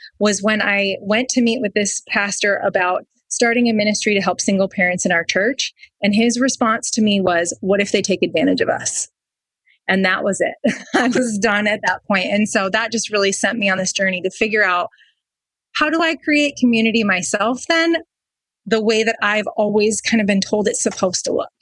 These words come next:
How can I start that in my own life? So here we are today now, <laughs> having lived that journey. And, you know, there's a process of undoing a lot of things in between. Then, you know, it started with the religious deconstruction. And then I think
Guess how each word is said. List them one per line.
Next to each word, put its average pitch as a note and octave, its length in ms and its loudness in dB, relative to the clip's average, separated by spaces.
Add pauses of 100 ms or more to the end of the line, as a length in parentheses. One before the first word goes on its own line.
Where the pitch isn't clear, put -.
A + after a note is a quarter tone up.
How G#3+ 160 0
can A3+ 160 -2
I G3 120 0
start E3+ 320 -2
that F3 120 0
in F#3 60 0
my F#3 180 0
own F#3 180 2
life? - 460 -2 (1200)
So F3 200 0 (140)
here C#4 220 0
we C4+ 120 2
are A#3+ 140 2
today G#3 400 -2
now, G#3+ 500 2
<laughs> - 80 -14
having C4 220 -4 (120)
lived A3 280 0
that G#3+ 240 0
journey. G3+ 360 0
And, A3+ 180 2
you A#3+ 160 4
know, A3 160 0
there's B3 200 0
a A3 60 -2
process G3 460 -2
of F#3+ 100 -2
undoing F3+ 380 0
a E3+ 40 0
lot F3 280 0
of - 60 -10 (140)
things F#3 300 0
in F3+ 100 0
between. F#3 500 0 (440)
Then, F#3+ 320 0
you F#3+ 160 -2
know, F3+ 80 2
it F3 80 -2
started A#3 380 0
with A3+ 220 0
the G3 140 0
religious G3+ 480 0
deconstruction. G#3 840 0
And F#3+ 120 2
then F3+ 100 2
I F3+ 100 0
think F#3 320 -2